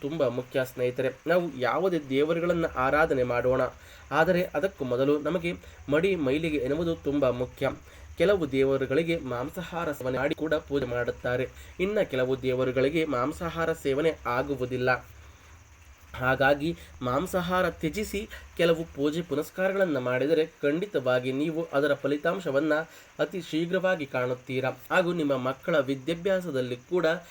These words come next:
ಅತಿ ಬುದ್ಧಿವಂತಿಕೆ ಹಾಗೂ ಚುರುಕುತನವನ್ನ ನೀವು ಗಮನಿಸುತ್ತೀರಾ. ಏಕೆಂದರೆ ಈಗಿನ ಪರಿಸ್ಥಿತಿಯಲ್ಲಿ ಎಷ್ಟೋ ಜನ ಮಕ್ಕಳಿಗೆ ಓದುವ ಮೂಡೇ ಇರುವುದಿಲ್ಲ. ಅಂದರೆ ಓದಬೇಕು, ನಾನು ಕೂತು ಎಲ್ಲರಂತೆ ನಾನು ಬದುಕಬೇಕು ಅನ್ನುವ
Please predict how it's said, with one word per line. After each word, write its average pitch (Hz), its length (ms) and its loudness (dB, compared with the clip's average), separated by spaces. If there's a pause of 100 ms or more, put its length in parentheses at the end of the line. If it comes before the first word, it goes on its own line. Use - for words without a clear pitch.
(200)
ಅತಿ 170 200 -2
ಬುದ್ಧಿವಂತಿಕೆ 143 920 -2
ಹಾಗೂ 165 240 -2
ಚುರುಕುತನವನ್ನ 190 840 -2
ನೀವು 131 240 -2
ಗಮನಿಸುತ್ತೀರಾ. 131 800 -2 (460)
ಏಕೆಂದರೆ 180 420 0
ಈಗಿನ 165 380 0
ಪರಿಸ್ಥಿತಿಯಲ್ಲಿ 160 920 -2 (280)
ಎಷ್ಟೋ 180 340 -2
ಜನ 131 240 -2
ಮಕ್ಕಳಿಗೆ 143 760 0 (340)
ಓದುವ 156 480 2
ಮೂಡೇ 147 440 2
ಇರುವುದಿಲ್ಲ. 123 560 -2
ಅಂದರೆ 170 280 -2
ಓದಬೇಕು, 143 680 2
ನಾನು 139 260 2
ಕೂತು 175 420 -4
ಎಲ್ಲರಂತೆ 170 540 -2
ನಾನು 131 240 0
ಬದುಕಬೇಕು 131 640 -4
ಅನ್ನುವ 160 360 2